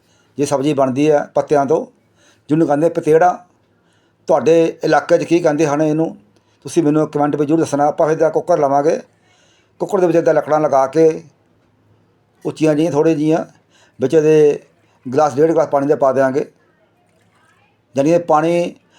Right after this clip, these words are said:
ਲੱਕੜਾਂ ਦੇ ਨੀਚੇ ਨੀਚੇ ਹੀ ਰਹੇ, ਲੱਕੜੀਆਂ ਪਾਣੀ ਵਿੱਚ ਨਹੀਂ ਡੁੱਬਣੀ ਚਾਹੀਦੀਆਂ ਹਨ। ਇਸ ਤਰੀਕੇ ਨਾਲ ਫਿਰ ਅਸੀਂ ਇੱਦਾਂ ਜਿਹੜੇ ਅਸੀਂ ਇਹ ਪੱਤਿਆਂ ਦੇ ਬਣਾਏ ਸੀ ਪੀਸ ਚਾਰ,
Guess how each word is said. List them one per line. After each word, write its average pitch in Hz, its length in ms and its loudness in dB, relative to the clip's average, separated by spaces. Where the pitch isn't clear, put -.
ਲੱਕੜਾਂ 147 280 -2
ਦੇ 165 60 0
ਨੀਚੇ 156 180 0
ਨੀਚੇ 165 180 0
ਹੀ 165 140 2
ਰਹੇ, 147 320 2
ਲੱਕੜੀਆਂ 160 560 0
ਪਾਣੀ 147 240 0
ਵਿੱਚ 151 160 -4
ਨਹੀਂ 170 100 0
ਡੁੱਬਣੀ 147 240 0
ਚਾਹੀਦੀਆਂ 151 320 -2
ਹਨ। 143 180 -4
ਇਸ - 80 -12
ਤਰੀਕੇ 151 280 -2
ਨਾਲ 160 240 0
ਫਿਰ 147 60 0
ਅਸੀਂ 147 160 2
ਇੱਦਾਂ 151 420 0
ਜਿਹੜੇ 139 120 0
ਅਸੀਂ 147 180 -2
ਇਹ 156 80 2
ਪੱਤਿਆਂ 151 340 -2
ਦੇ 156 140 2
ਬਣਾਏ 143 220 0
ਸੀ 143 140 -6
ਪੀਸ 143 380 -4
ਚਾਰ, 143 400 0